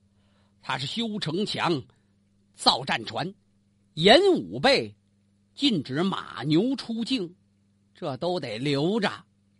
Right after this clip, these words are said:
保护资源，作为运送粮食的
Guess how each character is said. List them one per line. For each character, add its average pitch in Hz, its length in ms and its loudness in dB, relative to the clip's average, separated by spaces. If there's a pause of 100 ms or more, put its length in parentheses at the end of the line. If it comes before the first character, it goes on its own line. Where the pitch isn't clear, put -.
(360)
保 131 180 -4
护 185 140 -2
资 214 220 -2
源， 151 300 -2 (840)
作 214 180 -2
为 202 160 2
运 214 280 0
送 208 240 0
粮 170 280 2
食 214 160 -2
的 180 180 0